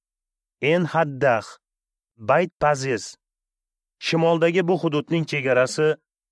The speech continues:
Tovur tog'idan boshlanib, Iordan daryosida tugaydi.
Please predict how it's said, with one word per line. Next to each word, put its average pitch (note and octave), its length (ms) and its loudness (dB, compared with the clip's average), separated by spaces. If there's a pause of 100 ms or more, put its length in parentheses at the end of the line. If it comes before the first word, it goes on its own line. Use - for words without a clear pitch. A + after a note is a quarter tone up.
(200)
Tovur F3 300 4
tog'idan C#3+ 580 2
boshlanib, A#2+ 560 0 (720)
Iordan D3+ 560 2
daryosida B2 580 2
tugaydi. F#2 520 -6